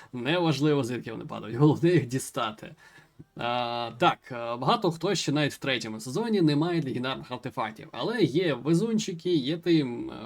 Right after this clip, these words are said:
кому реально везе витягнути один дубль, два, три, десять, е, ну, то вже двадцять, тут вже не сказати, що везунчики, дивлячись, які герої, але сама головна тема буде,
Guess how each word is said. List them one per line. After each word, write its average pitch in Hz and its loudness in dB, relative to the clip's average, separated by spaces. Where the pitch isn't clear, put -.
кому 135 -2
реально 147 0
везе 147 0
витягнути 123 -2
один 160 0
дубль, 120 0
два, 139 -4
три, 151 -2
десять, 160 -2
е, 117 -8
ну, 160 0
то 120 -6
вже 123 -6
двадцять, 127 -4
тут 117 -10
вже 120 -4
не 139 0
сказати, 143 0
що 123 -10
везунчики, 147 -2
дивлячись, 127 -2
які 123 -4
герої, 120 -2
але 170 0
сама 147 0
головна 117 -6
тема 175 0
буде, 147 4